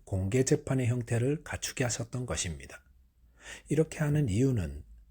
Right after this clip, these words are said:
사람의 목숨이 달린 일이기 때문입니다. 그래서 최대한의 신중을 기하려 했다는 것을 알 수 있습니다. 이렇게 회중이 부지중 살인한 자에게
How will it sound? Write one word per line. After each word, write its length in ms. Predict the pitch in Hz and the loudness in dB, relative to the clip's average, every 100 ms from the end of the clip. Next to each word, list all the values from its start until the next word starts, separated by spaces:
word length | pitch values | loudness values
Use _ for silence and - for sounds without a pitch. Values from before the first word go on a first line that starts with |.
| - - | -20 -18
사람의 460 | - 98 90 92 101 | -6 -2 0 0 0
목숨이 500 | 92 98 - 87 80 | -2 -2 -2 -2 -4
달린 340 | 90 87 101 | -4 -2 0
일이기 460 | 104 107 123 151 147 | 2 2 0 0 -2
때문입니다. 760 | 139 143 135 76 71 - - - _ _ _ _ - - - | 0 0 0 -4 -8 -14 -18 -20 _ _ _ _ -20 -20 -20
그래서 260 | - 87 - | -8 -4 -2
최대한의 600 | 82 - 98 101 98 101 | 0 0 2 2 2 4
신중을 560 | - 131 127 156 151 147 | 4 4 2 4 2 0
기하려 520 | 104 85 80 73 76 _ _ _ _ | 0 0 -2 -4 -10 _ _ _ _
했다는 380 | - - 135 131 | -10 -2 2 2
것을 260 | 127 - 127 | 2 0 0
알 160 | - | 0
수 240 | 80 - 143 | 2 4 4
있습니다. 580 | 82 - 78 67 - - _ _ _ _ _ _ _ _ _ - - | 2 -2 -4 -10 -16 -20 _ _ _ _ _ _ _ _ _ -16 2
이렇게 300 | 156 - 156 | 2 4 0
회중이 720 | - 127 147 120 87 80 78 _ _ _ _ _ | 2 2 4 4 2 -2 -4 _ _ _ _ _
부지중 420 | - 131 135 143 135 | -2 2 4 2 0
살인한 500 | - 113 113 104 98 | 0 0 2 2 2
자에게 600 | 98 92 92 85 82 | 2 0 -2 -4 -4